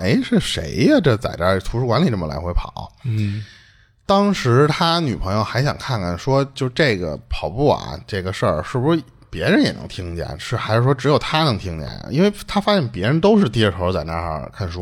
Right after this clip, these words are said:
Speaker 1: 呢。
Speaker 2: 啊，就无视了那个声音好像。
Speaker 1: 而且她男朋友这个时候还在那儿低头玩手机，挺老实的。她说按道理来说啊，她男朋友属于那种就是一有反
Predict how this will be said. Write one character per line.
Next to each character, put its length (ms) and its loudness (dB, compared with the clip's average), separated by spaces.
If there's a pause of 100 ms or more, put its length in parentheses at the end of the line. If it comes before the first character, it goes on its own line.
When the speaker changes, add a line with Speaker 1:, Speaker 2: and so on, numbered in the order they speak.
Speaker 1:
呢。 80 -4
Speaker 2:
啊， 260 -2
就 140 4
无 180 2
视 380 4
了 140 -4
那 140 -8
个 80 -8
声 200 -6
音 140 -4
好 120 -10
像。 100 -6
Speaker 1:
而 80 4
且 200 2
她 260 0
男 180 0
朋 220 0
友 260 4
这 140 2
个 100 0
时 120 -6
候 120 4
还 140 0
在 80 2
那 80 -2
儿 60 -6
低 100 -6
头 80 0
玩 160 0
手 100 -4
机， 220 -6
挺 220 -8
老 200 -2
实 60 -10
的。 180 -8
她 140 0
说 60 4
按 260 2
道 220 2
理 100 -2
来 160 -4
说 160 0
啊， 80 2
她 140 -2
男 200 0
朋 160 0
友 80 2
属 160 -8
于 40 -4
那 120 0
种 160 -4
就 140 -6
是 80 -6
一 60 -2
有 200 2
反 240 -10